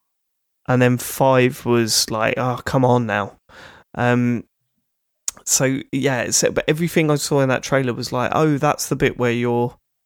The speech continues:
in your little base that you had to, you know, liberate to take control of." That's the bit where you fly out. I don't know. It just seemed like it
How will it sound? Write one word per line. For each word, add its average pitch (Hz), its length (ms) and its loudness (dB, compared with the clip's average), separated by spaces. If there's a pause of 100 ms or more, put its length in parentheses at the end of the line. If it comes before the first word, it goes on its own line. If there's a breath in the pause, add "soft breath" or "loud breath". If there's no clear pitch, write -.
in 127 140 0
your 127 140 2
little 135 220 2
base 156 560 -2
that - 180 -10
you 117 140 -4
had 113 160 -2
to, 113 280 -2 (280)
you 123 80 -4
know, 107 220 -4 (260)
liberate 117 580 0 (260)
to 113 200 2
take 113 360 -2
control 110 460 -2
of." - 220 -4 (360)
That's - 380 2
the 123 120 -2
bit 127 300 2
where 131 120 4
you 131 200 2
fly - 280 -2
out. 120 180 0
I 131 80 0
don't 135 140 0
know. 131 120 2
It 123 280 0
just 131 200 -2
seemed 131 200 0
like 120 200 -2
it - 40 -10